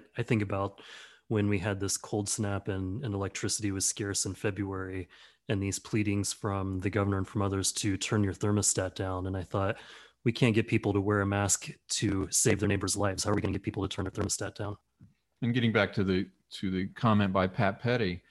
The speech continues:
Speaker 2: she was kind of just reminding people, "Don't forget what we went through. Acknowledge that while you offer your criticisms,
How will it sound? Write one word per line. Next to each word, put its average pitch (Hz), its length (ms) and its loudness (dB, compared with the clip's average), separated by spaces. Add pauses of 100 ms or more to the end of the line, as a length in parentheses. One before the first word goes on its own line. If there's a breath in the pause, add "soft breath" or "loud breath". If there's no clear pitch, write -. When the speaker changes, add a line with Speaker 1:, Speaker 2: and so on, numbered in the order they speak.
(300 soft breath)
Speaker 2:
she - 180 -4
was 190 100 0
kind 147 200 4
of 113 120 4
just 120 240 0
reminding 110 640 6
people, 95 580 -2 (380 soft breath)
"Don't 135 260 -2
forget 120 760 2 (100)
what 110 200 2
we 104 160 2
went 123 300 2
through. 87 420 -2 (300)
Acknowledge 131 440 6
that 110 440 4 (580)
while 123 480 6
you 101 380 6
offer 104 320 2
your 92 160 4
criticisms, 92 1000 -2